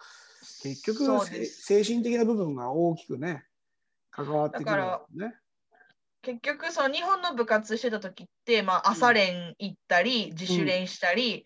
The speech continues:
Speaker 1: うん。うん。
Speaker 2: 絶対試合の前日は早く寝る、お酒飲まないみたいなのが、
Speaker 1: うんうん。
Speaker 2: まあ、正義みたいな感じだったんですけど、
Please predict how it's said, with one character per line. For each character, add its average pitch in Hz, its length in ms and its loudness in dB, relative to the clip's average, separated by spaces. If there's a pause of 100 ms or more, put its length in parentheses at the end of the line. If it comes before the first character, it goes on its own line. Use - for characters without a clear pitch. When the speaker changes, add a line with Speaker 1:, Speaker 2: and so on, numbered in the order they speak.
(120)
Speaker 1:
う 185 60 -2
ん。 175 80 2
う - 40 0
ん。 139 60 -4
Speaker 2:
絶 208 180 -2
対 202 200 2
試 226 160 2
合 214 40 6
の 202 100 2
前 202 120 -2
日 196 160 -4
は 196 80 4
早 185 280 2
く 180 120 -8
寝 170 140 -2
る、 165 100 0
お 170 60 0
酒 180 220 -4
飲 185 140 -4
ま 185 100 0
な 170 100 2
い 156 40 -4
み 156 80 -10
た 156 100 -4
い 156 40 -8
な 147 140 -10
の 156 60 -8
が、 175 280 4
Speaker 1:
う 208 40 4
ん 202 40 6
う - 40 6
ん。 - 20 6
Speaker 2:
ま 180 60 4
あ、 - 20 4
正 190 160 4
義 160 160 -10
み 156 80 -14
た - 60 -12
い - 20 -6
な 160 100 -4
感 175 200 -2
じ 170 60 -2
だ 160 80 0
っ - 20 -18
た 151 120 -12
ん 151 40 -10
で - 40 -12
す - 60 -14
け 160 100 -6
ど、 160 260 0